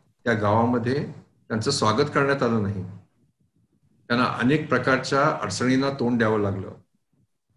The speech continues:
म्हणून ग्रामीण भागातल्या नागरिकांच्या मानसिकतेचा आपल्याला विचार करणं अत्यंत गरजेचं आहे. आता कायद्याची बाजू जर सांगायची झाली तर आपण एक गोष्ट लक्षात ठेवली पाहिजे की right to health,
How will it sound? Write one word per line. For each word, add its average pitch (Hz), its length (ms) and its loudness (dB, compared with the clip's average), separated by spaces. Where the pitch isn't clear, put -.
म्हणून 175 400 2
ग्रामीण 135 380 2
भागातल्या 139 800 2
नागरिकांच्या 127 960 0
मानसिकतेचा 120 920 0
आपल्याला 117 520 -4
विचार 117 340 0
करणं 117 300 0
अत्यंत 143 540 -2
गरजेचं 110 500 0
आहे. 98 200 -2
आता - 120 0
कायद्याची 147 520 4
बाजू 175 260 4
जर 180 60 4
सांगायची 151 420 2
झाली 127 360 0
तर - 360 -8
आपण 139 160 0
एक 147 100 2
गोष्ट 143 240 0
लक्षात 131 240 0
ठेवली 127 260 2
पाहिजे 98 360 -2
की 120 80 4
right 160 320 4
to 170 80 4
health, 135 320 4